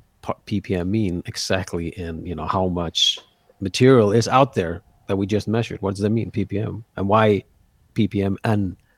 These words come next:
milligrams per kilogram? Why is that, why is that the same?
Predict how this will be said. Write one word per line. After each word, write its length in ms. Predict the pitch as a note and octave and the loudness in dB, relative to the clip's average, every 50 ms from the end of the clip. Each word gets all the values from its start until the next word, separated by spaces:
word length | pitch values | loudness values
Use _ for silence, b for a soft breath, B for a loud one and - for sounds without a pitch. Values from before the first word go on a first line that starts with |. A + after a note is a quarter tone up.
| _ _ _ _ _ _ _ _ - | _ _ _ _ _ _ _ _ -4
milligrams 480 | G2+ F#2+ F#2 F2 F#2+ F2+ E2 E2 - | -2 -2 0 0 -2 -2 -4 -4 -8
per 160 | - - E2 D#2 | -8 -8 -8 -8
kilogram? 500 | - - A2 A2 E2+ - D#2+ C#2 D#2 F2 | -4 -4 -4 -4 -4 -6 -8 -12 -12 -10
Why 200 | F#2 G2 G2 F#2 | -8 -6 -4 -4
is 160 | F2 - - | -4 -4 -6
that, 240 | E2+ D#2+ D#2+ D#2 - b b b b b b b b b b b b b b b b b - | -6 -8 -10 -10 -12 b b b b b b b b b b b b b b b b b -2
why 220 | A2+ A2 A2+ A#2 | 2 6 8 8
is 120 | A#2+ A#2 - | 8 8 6
that 180 | B2+ A2 - | 6 4 6
the 80 | - A#2 | 4 2
same? 360 | - D#3+ F3 D3+ F#2 - A2+ | 4 6 6 6 4 2 -2